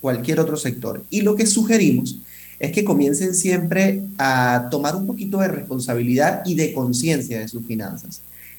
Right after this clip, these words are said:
Detectar específicamente cuáles son los egresos que están teniendo una familia o su propia familia, eh, durante un periodo de un mes, por ejemplo. Te podrá sorprender cuando muy pocas personas tienen eso contabilizado y organizado.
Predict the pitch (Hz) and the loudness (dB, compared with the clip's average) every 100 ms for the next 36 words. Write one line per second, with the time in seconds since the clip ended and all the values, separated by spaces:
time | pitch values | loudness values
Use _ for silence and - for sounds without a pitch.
0 | - 127 147 147 139 - 165 175 196 - | -4 0 2 0 -4 0 2 4 2 -2
1 | 143 - 214 - - - 131 135 143 143 | -2 -2 -2 -4 -4 -2 0 0 0 -2
2 | 170 - - - 185 196 208 202 190 196 | -6 -8 -14 -6 0 2 2 0 0 2
3 | 170 123 135 151 - 190 131 123 123 127 | 2 2 0 0 -2 -8 -10 -6 -4 -4
4 | 147 147 143 147 143 127 117 120 123 147 | -2 -2 -2 -4 -4 -2 0 2 4 4
5 | 156 - 120 - - 123 147 165 170 147 | 2 -2 -10 -10 -4 -2 0 0 2 2
6 | 127 151 196 - - - - 131 139 127 | 4 2 0 -6 -14 -20 -6 0 2 2
7 | 131 127 127 123 156 151 147 127 123 143 | 2 0 0 -2 0 2 2 2 0 0
8 | 156 - 117 120 110 - 104 101 123 127 | -2 -4 -8 -8 -8 -8 -8 -4 0 2
9 | 139 180 160 135 139 160 160 143 131 123 | 2 0 -2 0 0 -2 -4 -4 -4 -4
10 | 127 - 143 160 165 175 175 180 127 135 | -8 -12 -2 0 0 -2 -4 -4 -4 -6
11 | 151 147 151 143 139 139 131 120 117 113 | -4 -2 -2 -2 -4 -2 -2 -2 -2 -2
12 | 110 123 110 - - - - - 180 180 | -2 0 0 -2 -8 -18 -20 -10 -2 2
13 | 160 143 131 120 117 113 - 117 - | 4 4 0 -2 -4 -6 -4 -4 -4